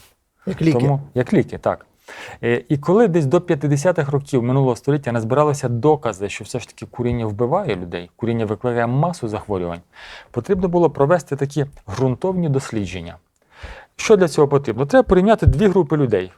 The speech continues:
Speaker 2: курців і некурців. Ну, курців знайти не проблема, так їх достатньо і сьогодні. Ось взяли групу курців, за ними спостерігають, і потрібно порівняти з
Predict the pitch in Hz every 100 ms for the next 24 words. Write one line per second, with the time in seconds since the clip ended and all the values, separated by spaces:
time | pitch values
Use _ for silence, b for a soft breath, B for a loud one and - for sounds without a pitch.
0 | _ _ _ - 180 151 - 269 262 _
1 | - 165 147 139 - - 85 _ _ _
2 | b b 190 214 240 - 247 233 220 208
3 | 208 180 127 113 123 147 147 147 143 160
4 | 147 139 139 107 95 85 - _ B B
5 | - 120 220 233 190 202 196 170 151 226
6 | 170 190 180 - 147 151 127 117 151 -
7 | B B 135 165 156 240 220 196 - 165
8 | 170 214 240 156 131 170